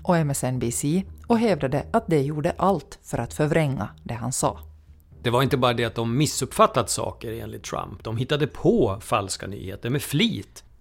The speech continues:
Speaker 2: Detta är akt och mening att skada honom och hans kampanj. Och flera andra hakade på retoriken och började blanda satir, journalistik och samhällskritik med ett tonfall som var fullständigt respektlös och annorlunda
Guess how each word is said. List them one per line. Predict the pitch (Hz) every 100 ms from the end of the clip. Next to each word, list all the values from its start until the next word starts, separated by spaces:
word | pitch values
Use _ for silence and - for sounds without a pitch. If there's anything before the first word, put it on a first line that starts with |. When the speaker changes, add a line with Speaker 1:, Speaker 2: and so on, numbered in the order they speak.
| -
Speaker 2:
Detta | 123 147 156
är | 147 139
akt | 131 -
och | 127
mening | 123 104 107
att | 110
skada | - 156 127 143
honom | 135 107 101
och | 98
hans | 98 -
kampanj. | 127 123 202 127 113 - - - _ -
Och | 101
flera | 117 117
andra | 143 175 156
hakade | 117 120 110 117
på | 180
retoriken | 180 175 139 127 - 127
och | 123
började | 120 117 117
blanda | 147 131 107 120
satir, | 120 127 104 131 156 143
journalistik | - 170 185 - 120 107 - -
och | 110
samhällskritik | 123 92 - - - - - - -
med | 110
ett | -
tonfall | 180 147 113 - 185 101 104
som | - 113
var | 104 107
fullständigt | - 190 117 - - 143 98 -
respektlös | - - - - - - - - -
och | - - 160
annorlunda | 139 110 135 175 120 92